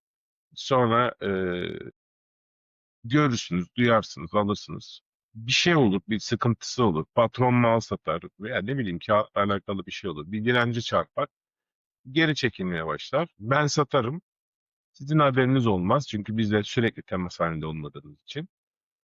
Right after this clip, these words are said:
Ne olur ondan sonra "Sen aldırdın, zarar ettik." olur. O yüzden çok, e, kağıt konularına girmiyoruz.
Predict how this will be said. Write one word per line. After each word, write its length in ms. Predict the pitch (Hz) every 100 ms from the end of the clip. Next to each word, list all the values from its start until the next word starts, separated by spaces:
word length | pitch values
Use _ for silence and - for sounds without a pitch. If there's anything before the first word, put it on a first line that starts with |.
| _ _ -
Ne 100 | 135
olur 240 | 101 127
ondan 280 | 117 110 113
sonra 280 | - 98 117
"Sen 260 | - 110
aldırdın, 680 | 101 90 78 76 98 120 123 _ _ _
zarar 380 | 78 95 95 92
ettik." 300 | 82 _ - -
olur. 220 | 80 123
O 80 | 92
yüzden 380 | 104 87 110 117
çok, 420 | - 98 _ _ _ 95
e, 40 | 87 85 73 -
kağıt 260 | 107 110 -
konularına 500 | 101 98 95 107 156
girmiyoruz. 880 | 107 107 120 113 85 - - -